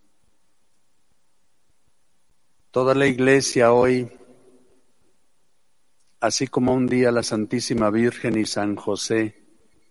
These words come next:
plantaron, llevaron, pusieron ante el Señor a su Hijo, así hoy la iglesia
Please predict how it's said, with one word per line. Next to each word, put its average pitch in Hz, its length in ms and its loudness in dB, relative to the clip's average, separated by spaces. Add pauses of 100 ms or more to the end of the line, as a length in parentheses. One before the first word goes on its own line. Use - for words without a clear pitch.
(880)
plantaron, 107 1080 -4 (1040)
llevaron, 110 760 -2 (1160)
pusieron 135 460 -2
ante 123 260 -2
el 107 120 -4
Señor 110 680 -4 (960)
a 110 120 -2
su 107 220 -6
Hijo, 127 540 -4 (1600)
así 120 340 -2
hoy 123 180 4
la 117 140 2
iglesia 120 880 -2